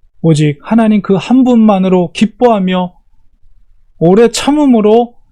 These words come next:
믿음으로 지켜, 지켜낸 성도들이 모여있는 그 교회를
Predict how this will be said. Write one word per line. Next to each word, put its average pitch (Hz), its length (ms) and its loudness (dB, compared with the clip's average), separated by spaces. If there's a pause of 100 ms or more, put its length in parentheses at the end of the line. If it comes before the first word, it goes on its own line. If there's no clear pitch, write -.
(440)
믿음으로 160 600 0
지켜, 202 540 -4 (260)
지켜낸 180 920 -2
성도들이 233 560 0
모여있는 220 560 2
그 185 140 -4
교회를 160 460 -4